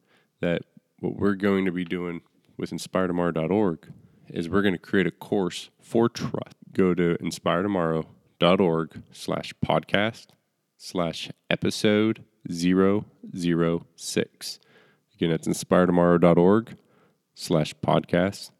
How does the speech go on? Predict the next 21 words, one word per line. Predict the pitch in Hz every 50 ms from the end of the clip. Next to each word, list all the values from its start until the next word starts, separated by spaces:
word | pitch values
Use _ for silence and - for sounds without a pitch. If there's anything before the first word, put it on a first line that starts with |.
| _
slash | - - - - 87 82 82 - - -
episode | - - - - 92 - - 92 90 87 85 82
zero | 82 87 92 90 90 90 87
zero | 82 78 87 90 87 85 82 82
six. | - - - - 98 117 - _ - - - _ _ _ _ _ _ _ _ _ _ _ _ _
And | - - 101
inside | 104 - - 135 143 139
there, | 117 107
you'll | 104 110 120
find | 113 - - 110 104 92
a | 92
link | 85 82 85 87 90 - - - - -
to | - - 95
the | 87 85
course. | - - - - - - - - _ _ _ _ _ _ _ _ _ _ _ _ _ _ _ _ _ _ _ _ _ -
Depending | - - - 123 120 123 120 113
on | 110 107 101
when | 101 104 110
you | 110 107
sign | 107 - - 110 104 101 104
up, | 113 139 -